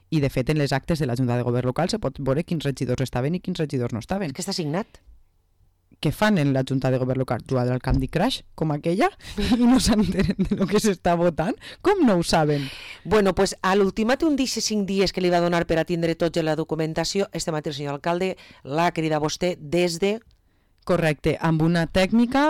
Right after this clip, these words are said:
Speaker 1: per a, eh, precisament, que la tècnic també en consta-, en constate que estan en això, que estan buscant tota la informació, que la tenen i que dilluns mateix han de remetre-la al Ministeri, és a dir,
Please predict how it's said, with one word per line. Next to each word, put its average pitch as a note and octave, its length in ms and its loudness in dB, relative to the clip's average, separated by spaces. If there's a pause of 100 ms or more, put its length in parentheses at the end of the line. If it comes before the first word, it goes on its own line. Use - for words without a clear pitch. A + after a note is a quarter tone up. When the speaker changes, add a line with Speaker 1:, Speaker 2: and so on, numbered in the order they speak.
Speaker 1:
per F#3 240 2
a, B3 480 0
eh, E3 320 2
precisament, E3+ 560 0
que A3+ 80 0
la E3 140 0
tècnic D#3 320 -2
també D#3+ 240 0
en D#3+ 100 -2
consta-, D#3 440 -2
en E3 180 0
constate E3+ 480 0
que G3 80 -2
estan D#3 240 -2
en D#3+ 100 -2
això, A3 380 2 (440)
que G3 120 2
estan E3 400 2
buscant E3+ 360 2
tota E3 160 0
la D#3+ 120 4
informació, E3+ 500 2
que G3 140 2
la D3+ 100 2
tenen D#3 460 2 (340)
i F3+ 140 0
que E3 340 4
dilluns E3 400 4
mateix F#3 320 2
han D#3+ 160 2
de D#3 300 4
remetre-la D#3+ 560 2
al C#3 240 -2
Ministeri, D#3+ 640 2 (140)
és - 120 -2
a D#3+ 100 2
dir, C#3 280 -2